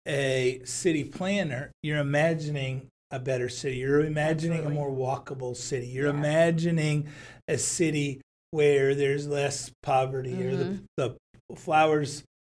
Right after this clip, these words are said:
Speaker 1: bloom year round.
Speaker 2: Mm-hmm.
Speaker 1: Whatever your passion is that you're imagining, that creativity is saying now, based on what I imagine,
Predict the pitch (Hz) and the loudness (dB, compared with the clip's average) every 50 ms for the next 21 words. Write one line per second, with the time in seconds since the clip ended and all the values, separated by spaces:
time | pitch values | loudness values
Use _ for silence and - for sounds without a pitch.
0 | _ _ _ - 151 156 165 170 175 180 180 185 185 190 190 202 214 233 233 - | _ _ _ -6 0 4 6 6 6 6 4 6 6 8 8 8 6 4 2 -2
1 | - - - 196 185 185 180 170 175 175 190 196 190 196 196 180 180 175 165 160 | -6 -10 -10 -8 -8 -8 -6 -2 4 8 8 10 10 8 6 6 6 8 8 8
2 | 165 160 - 170 160 147 147 139 - - - 147 135 131 131 131 151 160 160 170 | 8 6 4 4 4 4 4 2 0 -4 -6 -6 -6 -6 -4 -4 -4 -4 -2 -2
3 | 151 151 147 143 147 151 156 160 160 160 156 147 131 120 113 113 107 104 101 95 | 0 0 0 0 0 2 2 2 2 2 0 -2 -4 -6 -6 -8 -8 -8 -10 -10
4 | 82 98 107 - _ _ _ _ _ _ _ _ _ _ - 151 147 139 127 120 | -12 -14 -16 -16 _ _ _ _ _ _ _ _ _ _ -2 2 4 4 4 4
5 | 120 117 - - - _ _ _ _ _ _ _ _ - - 185 175 170 165 165 | 2 0 -4 -10 -20 _ _ _ _ _ _ _ _ 2 6 8 8 8 8 6
6 | 175 - - 247 294 294 233 175 165 143 127 139 147 143 - - _ _ _ _ | 2 0 2 2 4 4 4 4 4 2 -2 -4 -6 -8 -12 -18 _ _ _ _
7 | - 165 160 160 160 - - - - - 190 196 - - - 196 170 165 160 156 | 0 2 2 2 0 -2 -8 -8 -10 -10 -10 -10 -8 -4 -2 -2 -2 0 -2 -2
8 | 151 160 160 165 180 208 233 214 196 180 170 170 156 165 180 175 175 - - 190 | -2 0 0 4 4 6 6 6 4 2 2 2 2 2 2 0 0 0 -2 -2
9 | 185 185 175 165 165 160 151 147 143 139 135 131 139 151 180 214 233 247 214 151 | 0 0 0 0 0 0 0 -2 -2 -2 -2 -2 0 2 4 4 4 2 0 -4
10 | 131 135 117 110 127 | -6 -6 -6 -8 -10